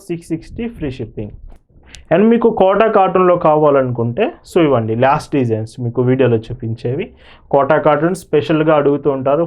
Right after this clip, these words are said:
ఫ్యాన్స్ ఉంటారు చాలామంది కోటా కాటన్, ఎందుకంటే లైట్ వెయిట్ ఉంటుంది, అందుకే కోటా కాటన్ ఎక్కువ ఇష్టపడతారు. And బ్లౌజ్ కాంబినేషన్ షిబోరి ప్రింటెడ్, శారీ ఏమో బాందీ ప్రింట్ ఇచ్చారు, బ్లౌజ్ ఏమో షిబోరి ప్రింట్ ఇచ్చారు. And ఈ శారీకి పైచింగ్ చూస్తే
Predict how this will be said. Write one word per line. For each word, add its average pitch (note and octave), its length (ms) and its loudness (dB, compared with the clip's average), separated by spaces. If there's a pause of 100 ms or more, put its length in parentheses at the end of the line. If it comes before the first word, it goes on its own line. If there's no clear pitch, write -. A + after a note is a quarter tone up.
ఫ్యాన్స్ D3 360 -2
ఉంటారు C3 340 -2
చాలామంది B2 500 -2
కోటా B2 320 -2
కాటన్, B2+ 280 -4
ఎందుకంటే C3 440 -2 (100)
లైట్ C#3 280 2
వెయిట్ C3 240 -4
ఉంటుంది, A#2 380 -6 (500)
అందుకే F#3 260 2 (100)
కోటా F3 320 2
కాటన్ D#3 260 0
ఎక్కువ D#3 260 0
ఇష్టపడతారు. A2 580 -6 (480)
And D3+ 100 -2 (120)
బ్లౌజ్ E3 300 0
కాంబినేషన్ D3 540 -6
షిబోరి C#3 440 -2
ప్రింటెడ్, A2 340 -8 (400)
శారీ D#3 240 4 (120)
ఏమో G3 180 0 (120)
బాందీ F3 340 0
ప్రింట్ C3+ 260 -6
ఇచ్చారు, B2 320 -8 (300)
బ్లౌజ్ F#3+ 320 2
ఏమో G#3+ 140 -8 (100)
షిబోరి C#3+ 380 0
ప్రింట్ A2+ 280 -10
ఇచ్చారు. A#2+ 320 -12 (500)
And C3 200 -4
ఈ - 100 -2
శారీకి D#3 340 0 (100)
పైచింగ్ D3+ 480 -2
చూస్తే D#3+ 280 -8